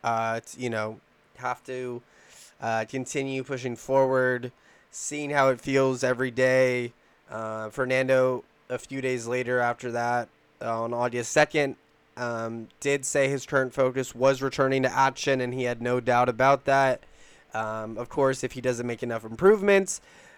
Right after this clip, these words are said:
uh, he would have his season-ending shoulder injury, which, I mean, he was going to have already. This man had no option but to have it at the end of the season when he initially hurt it. When that was initially hurt,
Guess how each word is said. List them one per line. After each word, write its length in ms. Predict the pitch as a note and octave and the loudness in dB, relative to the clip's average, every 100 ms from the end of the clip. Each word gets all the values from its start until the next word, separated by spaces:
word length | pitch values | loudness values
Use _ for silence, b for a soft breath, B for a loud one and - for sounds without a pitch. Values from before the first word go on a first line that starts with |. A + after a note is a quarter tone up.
| _ | _
uh, 320 | A#2 A#2 A#2 | -2 -2 -2
he 180 | B2+ D3+ | -6 -8
would 240 | C3+ C3+ C3+ | -2 0 2
have 300 | C#3+ B2+ C3 | 4 2 0
his 160 | C3 | -4
season-ending 560 | - B2+ B2+ B2 A#2+ A#2 | -4 -2 -2 -2 -2 -4
shoulder 380 | - F3 E3 E3 | 2 4 4 2
injury, 400 | D#3+ D3+ D#3 D#3 | 2 -2 -4 -2
which, 420 | C#3 C#3+ - - B B - | -2 -2 -4 -12 B B -4
I 100 | C#3+ | 0
mean, 160 | D#3+ | 2
he 100 | F3+ | 2
was 220 | B3 A3+ C#3+ | 0 -2 4
going 320 | F#3 G#3+ G#3 | 8 8 6
to 120 | G3 | 4
have 200 | F#3 F3 | 6 8
already. 520 | E3 D3+ D#3+ A#2+ - - - | 8 8 6 2 -6 -18 -4
This 260 | C3 D#3+ | 0 0
man 260 | D#3+ D#3 D#3 | 0 2 2
had 220 | D#3 C3+ | 2 0
no 200 | C3 D#3 | 0 4
option 440 | D3 D3+ - C#3+ A#2+ | 6 6 2 -6 2
but 220 | B2+ C#3+ | 2 4
to 120 | E3 | 2
have 240 | D#3+ D#3+ D#3 | 6 6 6
it 100 | D#3+ | 4
at 140 | D#3 | 2
the 80 | E3 | 2
end 120 | D#3+ | 0
of 80 | D#3 | 0
the 80 | D#3+ | -4
season 560 | E3 D#3+ D#3 D#3+ D#3 b b b | -2 -2 0 0 0 b b b
when 160 | - D#3+ | 0 4
he 120 | F3+ | 4
initially 480 | D#3+ G#3 - A3 C3+ | 6 4 4 2 4
hurt 200 | B2 G#2+ | 2 0
it. 140 | G#2+ - | -8 -4
When 220 | C3+ D3 | 0 2
that 200 | D3+ D3+ | 4 4
was 140 | D#3 | 4
initially 540 | C#3+ C#3+ F3 - D#3 C#3+ | 0 0 -2 -2 -2 0
hurt, 320 | C#3+ C#3+ - | 0 -2 -4